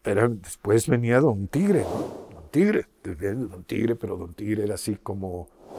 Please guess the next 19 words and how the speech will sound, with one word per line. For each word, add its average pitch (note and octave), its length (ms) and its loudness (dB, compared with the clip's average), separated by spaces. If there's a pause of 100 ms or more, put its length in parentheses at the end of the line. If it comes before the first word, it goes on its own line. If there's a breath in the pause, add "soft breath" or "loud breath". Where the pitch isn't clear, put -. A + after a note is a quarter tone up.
(340)
no C#3 140 4
tan B2 200 2
a G#2+ 60 -2
pecho C#3 380 4
todavía, G2+ 720 0
¿no? C#3 220 -2 (240)
Sí, C3 260 2
metido B2 520 6
en G#2+ 100 0
este, A#2 260 0
en G2+ 260 -2
estos A2+ 280 -2
asuntos, F#3 500 0 (420 soft breath)
pero G2+ 180 -2
no A2+ 80 -4
así A2+ 240 -2
como, F2+ 480 -6
como E2+ 260 -10
lo, F2 300 -6